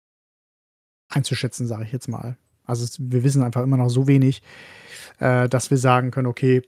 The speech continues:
in was für eine Richtung geht das? Zumal man auch irgendwie munkelt, äh, auch aufgrund dieser ram-Geschichte jetzt gerade mit den Preisen, dass die, dass sie vielleicht die Produktion doch noch nicht in dem Umfang machen,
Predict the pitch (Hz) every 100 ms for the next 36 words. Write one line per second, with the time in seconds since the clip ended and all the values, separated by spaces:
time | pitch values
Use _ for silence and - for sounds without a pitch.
0 | _ _ - 139 135 135 131 147 135 131
1 | 143 151 - - 170 - 139 151 170 156
2 | 160 170 143 143 196 190 196 202 190 160
3 | 160 151 - 156 - 160 147 131 143 175
4 | 185 185 170 - 185 - 175 170 - 170
5 | 170 151 131 147 165 175 160 151 160 156
6 | 156 - 147 - 135 143 139 147 139 147
7 | 147 - 156 156 - - - - - -
8 | _ - 131 165 165 160 143 165 160 143
9 | 151 - 165 165 151 143 151 151 156 -
10 | 160 160 160